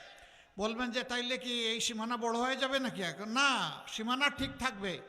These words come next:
কিন্তু বাংলাদেশকে বাংলাদেশের মতো করে সাজানো হবে ইনশাআল্লাহ। অনেকে বলে, "এটা সিঙ্গাপুর হবে, কানাডা হবে।" আমরা বলি, না, এটা ইনশাআল্লাহ উত্তম বাংলাদেশ হবে, যেই বাংলাদেশের প্রত্যেকটি নাগরিক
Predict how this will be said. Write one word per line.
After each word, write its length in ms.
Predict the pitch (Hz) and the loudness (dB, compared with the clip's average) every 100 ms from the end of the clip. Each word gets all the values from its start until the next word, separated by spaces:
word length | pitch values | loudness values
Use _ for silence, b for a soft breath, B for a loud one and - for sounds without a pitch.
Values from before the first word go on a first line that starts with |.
| B B - | B B -8
কিন্তু 220 | 247 226 | -4 -2
বাংলাদেশকে 680 | 208 220 226 240 262 - 247 | 0 0 2 2 2 2 0
বাংলাদেশের 760 | 196 220 226 240 247 - 277 262 | 2 0 2 2 2 2 2 2
মতো 260 | 240 240 | -2 -4
করে 220 | 233 220 | -2 -2
সাজানো 460 | 214 208 185 202 202 | 0 0 4 2 4
হবে 240 | 190 180 | 2 2
ইনশাআল্লাহ। 720 | 180 170 185 165 156 156 170 - - B B B B B B B B B 190 | 0 2 2 2 2 4 2 0 -12 B B B B B B B B B -4
অনেকে 300 | 233 254 269 | -2 2 2
বলে, 280 | 262 269 269 | 4 4 4
"এটা 180 | 269 | 0
সিঙ্গাপুর 540 | - 254 247 247 269 247 | -4 -4 -4 -2 0 0
হবে, 200 | 240 220 | 0 0
কানাডা 400 | 233 240 240 240 | 0 2 2 4
হবে।" 280 | 226 202 208 | 2 2 -2
আমরা 240 | 220 240 | 0 0
বলি, 240 | 233 226 | 0 0
না, 140 | 220 214 | 2 2
এটা 200 | 214 233 | 2 0
ইনশাআল্লাহ 600 | 220 208 220 220 208 208 - B B - | -2 0 -2 2 0 0 -8 B B -4
উত্তম 580 | 254 - - 285 285 233 | -4 -4 4 4 6 2
বাংলাদেশ 560 | 202 196 185 170 - | 2 2 2 0 -2
হবে, 200 | 143 127 - - B B B B - | -6 -8 -14 -20 B B B B -4
যেই 160 | 170 233 | 2 4
বাংলাদেশের 600 | 240 247 254 247 - 262 | 6 4 2 0 -2 -4
প্রত্যেকটি 640 | - 294 - - 277 277 254 | -4 -6 -2 -2 0 0 4
নাগরিক 400 | 220 214 220 | 4 4 0